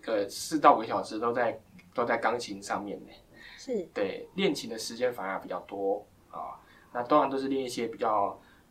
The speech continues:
Speaker 1: 可能早上的时候都练古典的曲子，那下午可能就练一些流行音乐曲的曲子这样子，就是分，分时段这样练习啦。嗯，对。嗯。
Speaker 2: 那如果是做街头艺人，有固定的点吗？还是？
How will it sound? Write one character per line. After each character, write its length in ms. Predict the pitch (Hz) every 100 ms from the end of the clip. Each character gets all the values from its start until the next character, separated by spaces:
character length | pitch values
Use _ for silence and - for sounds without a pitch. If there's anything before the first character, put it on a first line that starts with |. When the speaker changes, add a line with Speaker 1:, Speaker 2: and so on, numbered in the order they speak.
| _ -
Speaker 1:
可 140 | -
能 80 | 160
早 140 | 123
上 100 | 185
的 60 | 175
时 100 | 135
候 100 | 127
都 140 | 131
练 200 | 131 123
古 120 | 113 117
典 140 | 113
的 60 | 101
曲 200 | - 95
子， 80 | 101
那 100 | -
下 200 | 160 135
午 40 |
可 100 | -
能 120 | 87
就 140 | 87 90
练 200 | - 87
一 20 |
些 140 | - 95
流 200 | 101 110
行 160 | 110
音 60 | 107
乐 120 | 101
曲 440 | 92 - - - -
的 240 | 98 123 - - -
曲 220 | - -
子 140 | - 101
这 120 | 117
样 180 | 104 92
子， 100 | - -
就 120 | - 117
是 300 | 117 101 98
分， 260 | - 143
分 200 | 139 139
时 140 | 135 101
段 160 | 110 98
这 60 |
样 140 | - 101
练 160 | 101
习 220 | - - -
啦。 160 | - - -
嗯， 160 | 87 - -
对。 180 | 101 82 - - - - - - - - -
嗯。 160 | 247 - - - -
Speaker 2:
那 140 | 349 269
如 180 | 247
果 200 | 269 226
是 260 | 190 269 240
做 380 | 254 262 220 190
街 160 | 254
头 160 | 269 214
艺 60 | 247
人， 160 | 202
有 100 | 175
固 200 | - 285
定 140 | 254 226
的 100 | 180
点 220 | 175 156
吗？ 140 | 160
还 120 | 160
是？ 400 | 165 202 185 170